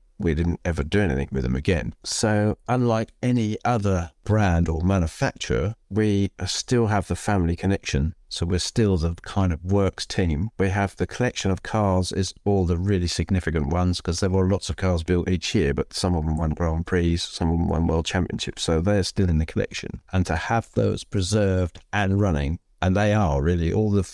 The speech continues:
all the really significant cars are running. So if we need to display one, take one for a demonstration, or even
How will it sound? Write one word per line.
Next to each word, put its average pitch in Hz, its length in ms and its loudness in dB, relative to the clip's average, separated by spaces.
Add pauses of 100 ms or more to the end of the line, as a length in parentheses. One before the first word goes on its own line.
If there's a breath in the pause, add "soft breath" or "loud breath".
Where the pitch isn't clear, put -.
all 117 180 0
the 107 140 2
really 101 360 2
significant 87 640 -2
cars 76 480 -2 (160)
are 107 120 0
running. 123 360 -2 (200)
So - 160 -2
if 90 100 -2
we 113 120 2
need 113 160 2
to 95 80 0
display 92 540 0
one, 85 260 2 (160)
take 104 240 -2
one 98 140 0
for 95 200 0
a 87 60 0
demonstration, 90 720 0
or 90 160 2
even 85 340 0